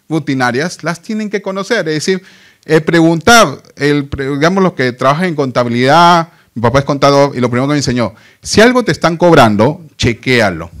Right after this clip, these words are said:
Revísalo y ve preguntando. Algo también, otra costumbre que tienen que hacer,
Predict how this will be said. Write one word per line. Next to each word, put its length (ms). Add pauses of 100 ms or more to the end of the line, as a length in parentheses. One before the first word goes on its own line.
(1300)
Revísalo 680
y 100
ve 120
preguntando. 680
Algo 300
también, 500
otra 220
costumbre 500
que 100
tienen 280
que 80
hacer, 340